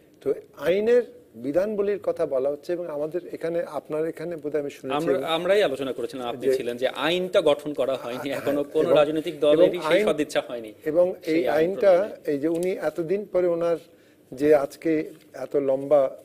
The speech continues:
Speaker 1: বিবৃতি দিলেন, এবং বিবৃতিতে বলা হচ্ছে, উনি বলছেন যে কি কি জিনিস বলছেন, যে নিরপেক্ষ সরকারের অধীনে হবে নির্বাচনটা, একটি স্বাধীন নির্বাচন কমিশনের পরিচালনায় হবে, সকলের নিকট গ্রহণযোগ্য হবে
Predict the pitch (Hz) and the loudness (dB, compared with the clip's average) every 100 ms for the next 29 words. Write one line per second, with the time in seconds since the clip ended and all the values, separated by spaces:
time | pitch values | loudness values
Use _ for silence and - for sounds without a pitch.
0 | - 120 123 139 143 127 127 120 120 120 | -12 -12 -8 -6 -6 -6 -4 -4 -4 -8
1 | 139 151 185 190 165 147 156 165 - 180 | -6 -6 -6 -4 2 4 4 0 -2 -6
2 | 160 156 156 185 190 160 147 - _ _ | -2 -4 -4 -6 -4 -2 -4 -10 _ _
3 | _ _ _ 175 175 185 208 190 196 196 | _ _ _ -6 -6 -4 -4 -2 -2 -4
4 | 233 226 165 156 180 185 202 - - - | -8 -6 -2 2 2 2 -4 -4 -6 -6
5 | - - 147 143 - 180 170 143 160 185 | -8 -4 -4 -2 -2 0 0 -2 -2 -4
6 | 180 147 170 - _ _ _ - 127 147 | -6 -8 -8 -12 _ _ _ -12 -4 -2
7 | 147 170 160 190 - _ _ _ _ 143 | -2 -6 -10 -12 -14 _ _ _ _ -8
8 | 165 175 - 143 156 220 208 180 170 175 | -6 -8 -2 -2 0 -2 0 0 2 0
9 | 185 170 156 156 151 165 170 170 _ _ | -4 -6 -6 -6 -8 -6 -8 -8 _ _
10 | 135 135 135 147 160 170 139 156 165 - | -4 -4 0 0 0 -4 -6 -8 -8 -16
11 | _ _ - - - 151 190 190 190 185 | _ _ -20 -14 0 0 2 -2 -2 -4
12 | 180 127 127 139 202 180 175 - 165 147 | -6 -4 -2 -2 -2 -4 -6 -2 -2 -2
13 | 156 - _ | -6 -12 _